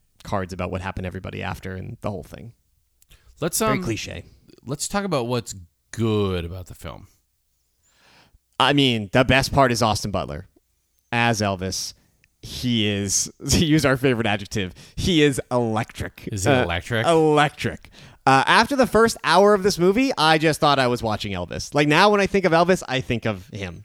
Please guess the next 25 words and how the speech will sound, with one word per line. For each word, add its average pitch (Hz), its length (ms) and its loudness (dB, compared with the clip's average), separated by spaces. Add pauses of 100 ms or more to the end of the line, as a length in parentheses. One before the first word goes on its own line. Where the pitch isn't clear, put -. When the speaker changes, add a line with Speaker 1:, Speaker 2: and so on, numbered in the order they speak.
Speaker 1:
Like, 113 240 -6 (480)
he 160 520 2 (1040)
gives 151 180 2
an 147 80 2
all-time 131 300 2
performance, 90 540 -6
completely 135 480 -2
inhabits 110 460 0
the 113 100 -4
role. 95 480 -4 (180)
With 175 140 2
a 190 40 4
shitty 196 300 2
script, - 340 2
mind 104 220 -2
you, 95 100 -4
he's 107 200 -4
still 131 340 2
able 110 280 0
to, 117 180 -2
like, 107 180 -2
make, 107 320 -6 (120)
make 117 580 -4 (400)
this 113 360 -2
role, 101 600 -4